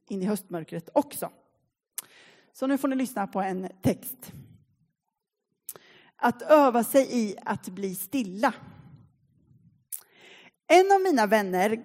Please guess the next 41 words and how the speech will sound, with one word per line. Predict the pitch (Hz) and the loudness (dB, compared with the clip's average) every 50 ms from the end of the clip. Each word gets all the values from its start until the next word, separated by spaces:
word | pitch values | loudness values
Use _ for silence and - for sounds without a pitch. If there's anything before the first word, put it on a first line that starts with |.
| - - _ | -12 -20 _
gav | 180 170 262 311 349 349 - | 2 6 6 6 6 6 4
mig | 226 202 190 185 196 | 2 2 4 2 2
för | 190 - 233 | 2 2 0
ett | 233 226 | 0 0
tag | - 226 190 196 196 - | 0 0 0 0 0 -2
sedan | - - 190 190 - | -4 -6 -6 -4 -4
en | - 208 | -4 -4
liten | 196 196 196 - - | -4 -4 -4 -6 -8
planta | - - - - 302 370 233 156 - - _ _ - 330 - - - - _ _ | -8 -8 -6 -4 -4 -4 -4 -6 -10 -14 _ _ -4 -4 -4 -4 -8 -18 _ _
av | - 190 196 190 175 175 - - | -6 -6 -4 -6 -10 -16 -16 -6
blomman | - 226 269 254 196 180 170 170 165 165 160 | 0 0 2 2 0 -2 -6 -8 -10 -10 -10
elefantöra. | - 185 202 190 - 240 208 165 156 - - - - 202 190 175 - - - - _ _ _ _ _ _ _ - - - - - - - - | -10 -10 -10 -8 -6 -6 -8 -8 -10 -14 -12 -8 -4 -4 -4 -4 -6 -10 -14 -18 _ _ _ _ _ _ _ -20 -20 -20 -20 -20 -20 -14 -2
När | - 233 247 254 | 4 6 6 6
hon | 240 254 254 | 6 4 6
gav | 214 277 349 427 415 | 8 8 8 10 8
den | 359 320 269 - | 6 4 4 4
till | - 277 254 | 4 4 4
mig | 247 233 226 | 4 4 2
så | 226 240 220 | 0 -2 0
sa | - 254 214 | 2 2 2
hon, | 214 220 220 226 233 - - - - - _ | 4 2 0 -2 -4 -8 -12 -20 -20 0 _
"Den | 285 285 262 | 4 4 6
här | 254 339 370 381 | 6 6 6 6
lilla | 370 359 359 359 | 6 4 4 2
plantan | 359 - 370 302 226 202 - - 180 185 196 | 2 2 2 2 2 -2 -4 -4 -4 -4 -4
ska | - - - 220 | -2 -2 -2 0
bli | 190 214 | 2 0
en | 208 208 208 | 0 0 -2
symbol | - - 247 233 214 - 330 311 202 202 220 247 254 - - - - - _ - | -2 0 0 0 0 0 0 0 2 2 0 0 -2 -6 -14 -20 -20 -20 _ 2
för | - - 269 240 | 4 6 6 6
hur | 277 285 | 6 4
du | 220 233 208 190 | 4 4 2 2
kommer | 190 - 233 208 208 | 0 -2 -2 0 0
att | 208 - 196 | -2 -2 -2
växa | 196 254 262 - - - - 190 - | -2 -2 -2 -4 -8 -8 -6 -6 -4
och | - 180 | -4 -6
blomstra." | 160 - 196 214 254 196 160 156 - - - - 233 214 - - - - - - - - _ _ _ _ _ _ _ _ - - _ _ _ _ - - - - - _ _ | -6 -2 -2 -2 -2 -2 -4 -10 -16 -16 -10 -6 -6 -6 -6 -10 -16 -20 -20 -20 -20 -20 _ _ _ _ _ _ _ _ -12 -12 _ _ _ _ -20 -20 -20 -20 -20 _ _
Jag | - 196 - | -4 0 0
tog | 220 214 185 247 285 | 0 2 4 4 6
reda | 320 294 262 294 311 | 6 8 6 6 4
på | 311 - 269 233 | 4 4 6 6